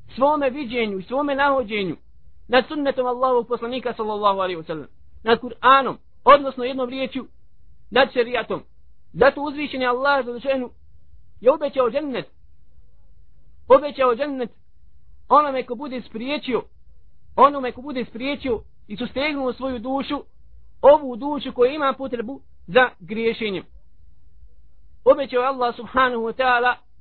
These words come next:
džennet kao nagradu za taj trud, za to suzdržavanje i za to sprečavanje svoje duše od harama koji su posljedica želje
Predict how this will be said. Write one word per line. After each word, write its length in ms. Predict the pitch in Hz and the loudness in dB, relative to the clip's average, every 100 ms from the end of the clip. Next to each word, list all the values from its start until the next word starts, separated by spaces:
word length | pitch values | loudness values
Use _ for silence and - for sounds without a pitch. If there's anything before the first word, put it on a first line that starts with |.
| - - - 160 | -18 -18 -14 2
džennet 380 | 277 254 240 254 - - - - | 4 4 -6 -8 -12 -18 -16 -2
kao 180 | 220 220 | 2 2
nagradu 520 | 262 254 226 220 240 - - - - | 2 2 0 -6 -10 -16 -18 -18 -12
za 260 | 160 220 - - - - - | 0 2 2 -4 -20 -20 4
taj 220 | 247 233 | 6 6
trud, 380 | - 254 285 214 - - - | 2 -4 -4 -4 -6 -16 -4
za 140 | 190 226 | 0 0
to 180 | 269 | 0
suzdržavanje 840 | 262 233 240 202 247 262 240 190 - - - 190 | -4 -6 -4 4 4 4 2 -2 -8 -18 -18 0
i 60 | |
za 120 | 214 | 2
to 180 | 240 262 | 2 -2
sprečavanje 760 | 262 233 226 254 262 240 196 - - - - - - - | -6 -4 2 4 4 2 -2 -8 -18 -20 -18 -18 -16 2
svoje 300 | 254 262 233 | 2 4 -2
duše 480 | 240 285 - 277 - - - - - | -4 -6 -2 -2 -4 -10 -20 -18 6
od 200 | - 208 - | 6 6 -2
harama 840 | - 226 226 269 262 240 247 302 - - - - - | 0 2 4 4 4 4 4 2 0 -16 -20 -18 -14
koji 200 | 233 254 | -2 -2
su 140 | - 254 | -2 -6
posljedica 760 | 277 320 311 277 269 - 277 - - - - | 0 0 0 -6 -6 4 4 4 -6 -20 -12
želje 460 | 170 269 330 247 | -4 -2 0 0